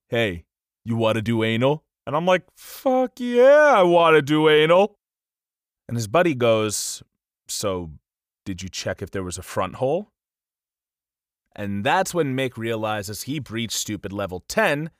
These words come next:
and accidentally banged a tranny. But he doesn't miss a beat.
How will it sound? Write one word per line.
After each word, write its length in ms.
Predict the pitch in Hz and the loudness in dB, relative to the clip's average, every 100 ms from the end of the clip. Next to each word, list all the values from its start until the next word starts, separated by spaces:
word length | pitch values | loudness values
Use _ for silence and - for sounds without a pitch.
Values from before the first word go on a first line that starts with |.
| _ _ _ - | _ _ _ -14
and 160 | 92 | -10
accidentally 580 | 127 143 123 120 113 113 | -8 -8 -4 -2 -2 -6
banged 360 | 92 98 98 95 | -6 -6 -6 -8
a 60 | |
tranny. 500 | 92 139 117 92 - _ _ _ _ _ _ _ _ _ _ _ _ _ - | -4 0 0 -2 -10 _ _ _ _ _ _ _ _ _ _ _ _ _ -2
But 240 | 247 - | -2 0
he 100 | 139 | 0
doesn't 240 | 190 196 208 | 0 0 0
miss 160 | 208 | -2
a 60 | 190 | -2
beat. 320 | 151 240 208 | -2 -4 -6